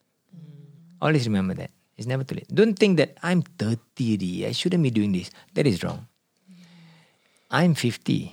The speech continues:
Speaker 2: I still want to do a lot of things. If time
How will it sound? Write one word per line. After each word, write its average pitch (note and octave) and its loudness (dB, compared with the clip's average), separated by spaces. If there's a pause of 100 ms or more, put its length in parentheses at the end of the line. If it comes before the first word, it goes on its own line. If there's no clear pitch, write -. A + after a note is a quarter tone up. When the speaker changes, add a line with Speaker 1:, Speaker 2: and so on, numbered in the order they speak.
Speaker 2:
I A2+ -2
still - -2
want - -4
to G2 -8
do F#2+ -2
a F#2 -4
lot E2+ -8
of - -18
things. - -14 (880)
If - -10 (200)
time C3+ 0